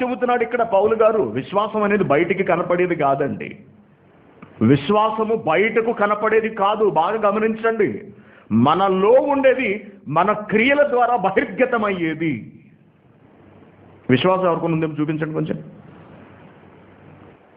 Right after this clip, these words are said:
యేసుప్రభు నమ్ముతున్న వాళ్ళు ఇక్కడ ఎవరైనా ఉన్నారా అండి? క్రీస్తుని విశ్వసిస్తున్న వాళ్ళు ఎవరైనా ఉన్నారా? చేతులెత్తండి. యేసుప్రభు నమ్మేవాళ్ళు ఒక్కరు కూడా లేరా? అందరూ నమ్మేవాళ్ళు. ఏది చూపించండి ఒకసారి మీ విశ్వాసాన్ని. మీ విశ్వాసం అనేది కనబడదండి. అది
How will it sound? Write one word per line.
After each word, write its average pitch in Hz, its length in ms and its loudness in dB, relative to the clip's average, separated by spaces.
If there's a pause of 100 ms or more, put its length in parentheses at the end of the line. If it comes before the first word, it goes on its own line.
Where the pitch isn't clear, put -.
(340)
యేసుప్రభు 160 340 0
నమ్ముతున్న 147 360 0
వాళ్ళు 143 140 0
ఇక్కడ 143 140 -4
ఎవరైనా 127 240 -2
ఉన్నారా 123 260 -2
అండి? - 160 -6 (520)
క్రీస్తుని 156 320 4
విశ్వసిస్తున్న 139 480 -2
వాళ్ళు 131 140 0
ఎవరైనా 123 140 -2
ఉన్నారా? 117 340 -2
చేతులెత్తండి. 117 400 0 (1040)
యేసుప్రభు 131 340 2
నమ్మేవాళ్ళు 123 340 0
ఒక్కరు 120 200 -2
కూడా 123 140 0
లేరా? 98 320 -4
అందరూ 123 260 0
నమ్మేవాళ్ళు. 90 440 -2
ఏది 139 180 2
చూపించండి 156 300 2
ఒకసారి 147 200 0
మీ 143 80 0
విశ్వాసాన్ని. 131 520 -4 (1800)
మీ 107 60 2
విశ్వాసం 131 400 2
అనేది - 220 -6
కనబడదండి. 90 680 -2
అది - 280 -6